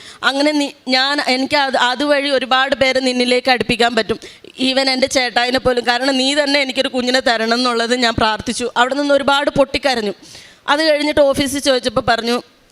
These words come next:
"ഓക്കെ, അച്ഛനെ കാണാൻ കുഴപ്പമില്ല" എന്ന് പറഞ്ഞു. അച്ഛനെ കാണാൻ ഇവിടെ ചീട്ടുമായിട്ട് വന്നിരുന്നു. കാരണം ഞാൻ mentally മൊത്തം ഡിപ്രഷനായിരുന്നു. ഇവിടെ വന്നിരുന്ന സമയത്ത്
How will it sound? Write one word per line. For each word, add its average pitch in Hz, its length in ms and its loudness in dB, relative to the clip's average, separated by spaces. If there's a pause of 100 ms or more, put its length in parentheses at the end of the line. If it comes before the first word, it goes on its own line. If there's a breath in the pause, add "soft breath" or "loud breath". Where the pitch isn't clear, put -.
(320)
"ഓക്കെ, 262 260 0
അച്ഛനെ 254 420 0
കാണാൻ 233 320 0
കുഴപ്പമില്ല" 226 480 2
എന്ന് 220 120 0
പറഞ്ഞു. 214 260 -2 (140)
അച്ഛനെ 254 280 0
കാണാൻ 240 380 0
ഇവിടെ 226 180 0
ചീട്ടുമായിട്ട് 240 540 0
വന്നിരുന്നു. 208 420 0
കാരണം 214 200 0
ഞാൻ 247 260 -2
mentally 226 340 0
മൊത്തം 254 360 -2
ഡിപ്രഷനായിരുന്നു. 226 720 -2
ഇവിടെ 220 160 0
വന്നിരുന്ന 240 440 -2
സമയത്ത് 247 480 0